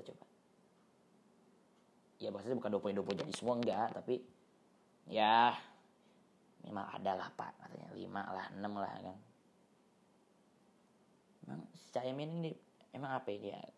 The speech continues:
Agak B M gitu, agak B M gitu. Ya mungkin dia suka ngancam, bisa ngan-, bisa aja kan ya, ya apa kan saya udah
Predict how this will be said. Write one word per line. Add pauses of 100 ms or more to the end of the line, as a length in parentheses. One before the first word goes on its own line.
(120)
Agak
B
M
gitu,
agak
B (100)
M
gitu. (1900)
Ya
mungkin
dia
suka
ngancam,
bisa
ngan-,
bisa
aja
kan
ya, (160)
ya
apa
kan
saya
udah